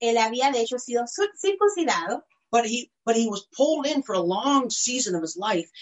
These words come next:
Speaker 2: into this totally different way of thinking, this totally
Speaker 1: Pero
Speaker 2: different
Speaker 1: por
Speaker 2: worldview.
Speaker 1: mucho tiempo de su vida, una gran temporada, él, él eligió estar en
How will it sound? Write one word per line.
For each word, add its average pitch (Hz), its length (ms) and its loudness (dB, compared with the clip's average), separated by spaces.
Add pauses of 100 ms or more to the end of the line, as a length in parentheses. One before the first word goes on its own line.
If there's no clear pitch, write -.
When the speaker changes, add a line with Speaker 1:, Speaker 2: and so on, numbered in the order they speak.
(100)
Speaker 2:
into 196 180 -2
this 180 220 -2
totally 269 420 0
different 220 340 -6
way 190 200 -4
of 196 100 -10
thinking, 285 380 -2 (200)
this 170 120 -2
totally 349 180 4
Speaker 1:
Pero 415 140 4
Speaker 2:
different 285 280 2
Speaker 1:
por 277 120 4
Speaker 2:
worldview. 392 120 4
Speaker 1:
mucho 403 460 0
tiempo 277 560 -2
de 202 160 0
su 294 280 -2
vida, 277 580 4
una 247 180 -4
gran 285 260 0 (160)
temporada, 285 800 0 (240)
él, 277 360 0
él 302 240 4
eligió 339 640 0
estar 254 500 -4 (220)
en 247 340 0